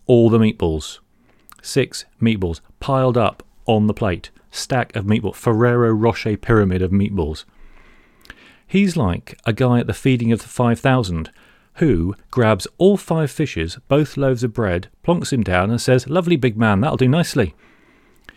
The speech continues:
Look, he's seen there are people behind him, and yet he's taken all six remaining meatballs, having basically a plate entirely full of the things. He knows he's leaving me meatballless and sad.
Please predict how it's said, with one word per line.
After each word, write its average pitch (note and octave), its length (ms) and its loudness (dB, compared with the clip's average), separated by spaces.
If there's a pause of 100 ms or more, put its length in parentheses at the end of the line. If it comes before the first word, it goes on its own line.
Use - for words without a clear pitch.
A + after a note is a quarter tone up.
(480)
Look, - 220 4 (100)
he's G3+ 240 -2
seen F#3+ 400 4
there C3+ 140 4
are G#2+ 40 2
people G2+ 260 -2
behind F2+ 340 -2
him, F#2 100 -2
and B2 140 -2
yet D#3+ 160 0
he's E3+ 160 -4
taken D3+ 400 -4
all D3+ 260 2
six - 400 -4
remaining C3+ 420 0
meatballs, A#2 600 -2 (240)
having D#3+ 240 0
basically E3 400 -2
a B2+ 60 -4
plate C#3 360 -6
entirely D3 580 -2
full F#3+ 220 0
of D#3 80 0
the G#2+ 80 -2
things. E2+ 380 -6 (180)
He F#3+ 180 2
knows G3 320 6
he's C#3+ 160 0
leaving G#2+ 300 0
me G2 100 2
meatballless F#2 760 0 (240)
and F#2 160 -4
sad. E2+ 420 -4